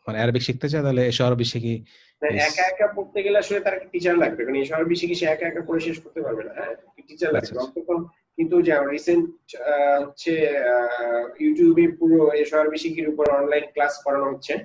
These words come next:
Speaker 2: মানে চ্যাপ্টার ওয়াইজ প্রতিটা ভিডিও মানে ডিটেইল এক্সপ্লেনেশন করে আপলোড করা হচ্ছে। তো কেউ চাইলে ভিডিওগুলো থেকেও শিখতে পারবে আলহামদুলিল্লাহ। But
Speaker 1: আচ্ছা।
Speaker 2: সে পুরোপুরি একটা বই একা নিয়ে আসলে মানে একা একা হাতে বই নিয়ে বসে বসে শিখতে পারবে না,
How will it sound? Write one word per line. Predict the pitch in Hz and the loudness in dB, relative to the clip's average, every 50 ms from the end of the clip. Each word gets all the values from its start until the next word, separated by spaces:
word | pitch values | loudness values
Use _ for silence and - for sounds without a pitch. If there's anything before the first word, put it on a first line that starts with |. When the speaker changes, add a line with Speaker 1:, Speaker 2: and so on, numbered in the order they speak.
| - _ _ _ _ _ _ _ | -14 _ _ _ _ _ _ _
Speaker 2:
মানে | 135 131 | -12 -8
চ্যাপ্টার | 135 143 143 143 143 - - 151 143 | -2 0 0 0 0 -2 -2 -2 0
ওয়াইজ | 143 143 139 139 139 139 - - _ | 0 0 0 0 0 -2 -6 -14 _
প্রতিটা | - - - 147 151 | -20 -20 -6 -4 -4
ভিডিও | 143 135 135 135 135 143 151 147 143 131 131 - - - - | -4 -4 -6 -8 -2 2 2 2 2 2 -2 -6 -10 -16 -14
মানে | 127 131 131 131 131 | -12 -10 -8 -10 -8
ডিটেইল | 131 147 147 165 160 156 | -10 -6 -2 0 0 0
এক্সপ্লেনেশন | 151 151 - _ 156 156 147 - - 147 - | 0 -2 -6 _ -4 -4 -4 -4 -8 -12 -10
করে | - 139 143 | -4 -4 -2
আপলোড | - 135 131 127 123 - 143 131 127 _ | -2 -2 -4 -8 -8 -8 -10 -10 -8 _
করা | - 127 127 | -8 -6 -6
হচ্ছে। | 123 - - - - | -6 -8 -8 -8 -8
তো | 156 - 165 | -8 -8 -10
কেউ | 160 160 175 170 | -2 0 0 0
চাইলে | 170 180 175 170 170 165 | 2 0 2 2 2 2
ভিডিওগুলো | 151 156 160 160 160 156 151 160 156 | 0 2 2 2 2 2 2 0 -4
থেকেও | 156 165 165 156 | -2 -2 -2 -2
শিখতে | - 160 165 - - 151 | -4 -8 -12 -12 -12 -14
পারবে | - - - - | -14 -14 -12 -12
আলহামদুলিল্লাহ। | - 117 - 117 110 - - 113 - - - _ _ _ _ _ _ 151 | -12 -10 -8 -10 -10 -12 -16 -18 -18 -20 -20 _ _ _ _ _ _ -4
But | 151 - | -4 -4
Speaker 1:
আচ্ছা। | 117 - | -4 -8
Speaker 2:
সে | - 170 156 | -12 -12 -4
পুরোপুরি | - - 175 185 175 185 202 202 | 0 2 2 2 2 0 0 0
একটা | 196 190 - 202 196 | 0 0 0 0 0
বই | 180 165 180 185 | 4 4 4 4
একা | 175 165 151 - 165 | 4 2 0 0 2
নিয়ে | 165 165 165 165 160 | 4 4 4 4 4
আসলে | 156 151 160 160 | 0 -2 -4 -4
মানে | 156 151 147 | 0 0 0
একা | 147 147 156 | 0 2 0
একা | 151 147 143 147 147 151 | -2 -2 0 0 0 0
হাতে | 147 143 151 | 0 -2 -4
বই | 143 139 147 147 | -6 -6 -6 -2
নিয়ে | 151 151 139 | 0 0 0
বসে | 139 139 - 151 | -2 -4 -8 -10
বসে | 143 139 139 135 | -12 -12 -14 -18
শিখতে | - - _ - | -20 -20 _ -10
পারবে | 120 117 117 - - | -8 -6 -6 -4 -6
না, | - | -6